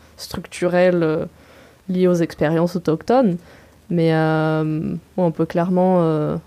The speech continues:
aussi réfléchir à, à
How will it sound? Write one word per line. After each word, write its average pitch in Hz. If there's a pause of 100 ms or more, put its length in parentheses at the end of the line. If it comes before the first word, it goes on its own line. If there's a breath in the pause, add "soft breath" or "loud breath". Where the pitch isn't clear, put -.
(1160)
aussi 185
réfléchir 185
à, 160 (100)
à 135